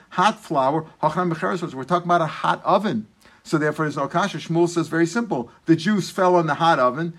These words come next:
so the juice was hot and the oven was hot, so it fell back on. There's no problem. That, that, that's why you have to remove the juice from the Korban Pesach,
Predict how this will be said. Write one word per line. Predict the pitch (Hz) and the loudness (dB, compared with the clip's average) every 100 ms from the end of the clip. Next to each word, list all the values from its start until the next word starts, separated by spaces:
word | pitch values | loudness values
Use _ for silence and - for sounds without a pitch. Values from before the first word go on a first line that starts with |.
| _ | _
so | - | -6
the | 147 | -6
juice | 117 196 175 | -2 -2 0
was | 175 170 | 0 2
hot | 165 185 | 4 4
and | 190 | 4
the | 185 | 4
oven | 196 226 262 | 4 4 0
was | 220 | 0
hot, | 160 117 87 | 2 2 0
so | 127 | -6
it | 123 | -8
fell | - 151 | -4 -2
back | 151 156 160 | 0 -2 -2
on. | 226 196 147 | 0 0 0
There's | 127 | -6
no | 135 | -6
problem. | 139 180 202 202 131 | -2 2 2 2 -2
That, | 131 131 | -4 -4
that, | 156 156 - | -2 -2 4
that's | 170 170 | 2 2
why | 160 190 180 | -2 2 2
you | 156 | 2
have | 151 147 | -2 -2
to | 147 | -6
remove | 139 147 156 196 165 160 - _ | -4 0 2 4 4 2 -12 _
the | - 151 147 | -6 -4 -4
juice | 120 190 208 160 - - _ | -2 0 0 -2 -6 -16 _
from | - 170 165 | 0 2 4
the | 160 151 139 - _ | 2 2 -2 -6 _
Korban | 175 160 151 | 2 2 -2
Pesach, | - 131 - 151 175 | -4 -6 -2 -2 -2